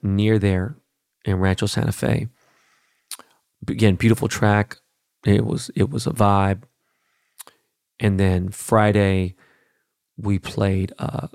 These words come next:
Lomas Santa Fe Country Club, and that was a vibe.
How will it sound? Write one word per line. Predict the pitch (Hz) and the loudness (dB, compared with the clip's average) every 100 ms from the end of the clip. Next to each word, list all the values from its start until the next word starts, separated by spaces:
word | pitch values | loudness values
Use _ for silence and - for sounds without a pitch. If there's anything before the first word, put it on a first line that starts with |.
| _ | _
Lomas | 101 98 104 104 104 - - - _ _ _ _ _ _ _ | 0 4 4 4 2 2 -8 -12 _ _ _ _ _ _ _
Santa | - - 107 101 | -8 0 2 2
Fe | - 104 | 2 0
Country | - 107 - 110 | 2 0 2 -2
Club, | - 107 104 113 - _ _ _ _ _ _ | 2 4 4 0 -16 _ _ _ _ _ _
and | - 92 | -4 0
that | 95 101 | 0 2
was | 127 107 | 2 2
a | |
vibe. | 98 104 101 101 | 2 4 4 2